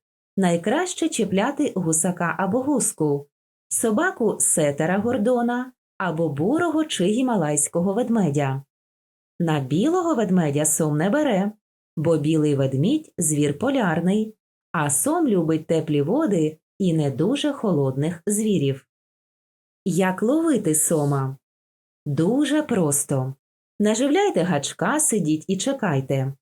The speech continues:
Почне клювати — підсікайте. Підсікши — витягайте. Витягли — зразу ж беріть ножа і розчиняйте сома,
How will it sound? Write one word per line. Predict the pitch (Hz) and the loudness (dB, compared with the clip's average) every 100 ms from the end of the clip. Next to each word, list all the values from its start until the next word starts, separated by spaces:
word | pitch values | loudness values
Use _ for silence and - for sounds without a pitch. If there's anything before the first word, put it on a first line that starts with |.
| _ | _
Почне | 156 156 160 147 | -4 -2 -2 -2
клювати — | 143 143 156 285 311 160 - - | 0 0 2 0 0 -2 -4 -6
підсікайте. | 165 170 285 285 214 160 165 190 208 214 _ _ _ _ | -4 -2 -2 -2 -2 -2 -2 -2 -2 -6 _ _ _ _
Підсікши — | - 156 151 - 240 339 - 170 151 - | -2 0 0 0 0 -2 -2 -2 -2 -4
витягайте. | 151 175 302 277 196 165 165 196 214 214 _ _ _ _ _ | -4 -2 0 0 0 -2 -2 -2 -2 -6 _ _ _ _ _
Витягли — | 151 180 339 349 226 185 151 147 143 _ _ - | -2 0 0 0 0 2 0 0 -4 _ _ -2
зразу | 175 277 359 285 | 0 2 2 2
ж | 226 | 0
беріть | 190 190 190 175 | 0 2 0 0
ножа | 160 165 277 302 | 0 0 -2 -2
і | 208 | 0
розчиняйте | 202 220 - 320 285 156 156 | 0 -2 -2 0 2 0 0
сома, | 156 - 147 143 143 | 0 0 0 0 -2